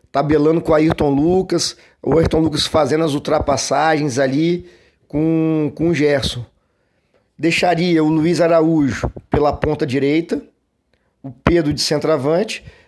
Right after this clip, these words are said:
e o Arrascaeta jogando mais solto, flutuando pelo meio de campo, mais centralizado ali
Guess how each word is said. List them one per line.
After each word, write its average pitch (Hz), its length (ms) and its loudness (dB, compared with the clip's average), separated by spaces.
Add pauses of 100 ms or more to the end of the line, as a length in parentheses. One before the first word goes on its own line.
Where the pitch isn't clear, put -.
(100)
e 170 120 -2
o 202 100 2
Arrascaeta 190 840 0 (280)
jogando 170 520 0
mais 175 260 0
solto, 175 420 -2
flutuando 160 520 -2
pelo 160 200 -2
meio 160 220 0
de - 140 -10
campo, 175 260 -2
mais 156 260 0
centralizado 156 840 -2
ali 139 360 -4